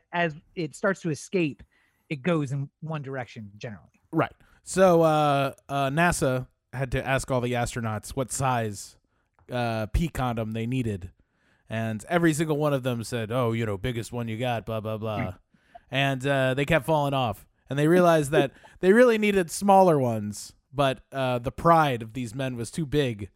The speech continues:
Speaker 2: that they wouldn't be able to, uh, find themselves to be able to tell them that they needed a small condom.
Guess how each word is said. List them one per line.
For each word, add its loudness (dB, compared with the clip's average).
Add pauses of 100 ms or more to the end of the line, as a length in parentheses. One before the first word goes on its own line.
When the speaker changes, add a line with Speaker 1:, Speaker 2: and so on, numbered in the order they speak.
(320)
Speaker 2:
that -6
they 0
wouldn't -2
be -2
able -4
to, -4 (500)
uh, -4
find -2
themselves -2
to -8
be -2
able -2
to -12
tell 0
them -2
that -4
they -2
needed -4
a -2
small -2
condom. -4